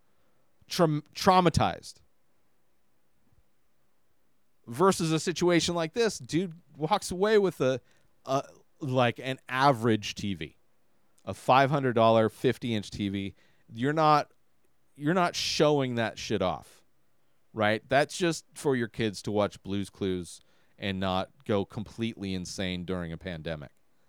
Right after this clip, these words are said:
Uh, so I applaud that guy. Even my comment on there, good for him. All right, let's do some shout outs and get out of here, shall we? Shout out to Art's True Form M T V.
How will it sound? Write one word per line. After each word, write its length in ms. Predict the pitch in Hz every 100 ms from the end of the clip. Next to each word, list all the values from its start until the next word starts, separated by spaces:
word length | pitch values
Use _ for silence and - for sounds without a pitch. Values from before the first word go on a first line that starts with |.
| _ _ _ _ _ _ _ _
Uh, 240 | 92 90 87
so 160 | -
I 100 | 110 104
applaud 340 | - 95 85
that 180 | 82 76
guy. 200 | 73 - _ _ _ _
Even 260 | 113 113 113
my 140 | 110
comment 380 | - 104 95 87
on 140 | 78 76
there, 100 | 69
good 180 | 98
for 120 | - 87
him. 160 | 73 _ _ _ _ _
All 80 | 175
right, 160 | 180 131
let's 160 | 175
do 140 | - 196
some 160 | 180
shout 340 | 156 165 156 156
outs 240 | 151 139
and 80 | 127
get 140 | 131
out 180 | 131 135
of 60 | 131
here, 120 | 131
shall 360 | - 131 127 131
we? 120 | 131
Shout 320 | - 180 180
out 220 | 175 175
to 260 | 151 139 -
Art's 440 | 135 147 151 - -
True 320 | - 151 139
Form 580 | 135 143 135 127 127 127 - -
M 220 | 131 127
T 200 | - 110
V. 440 | 101 143 147 139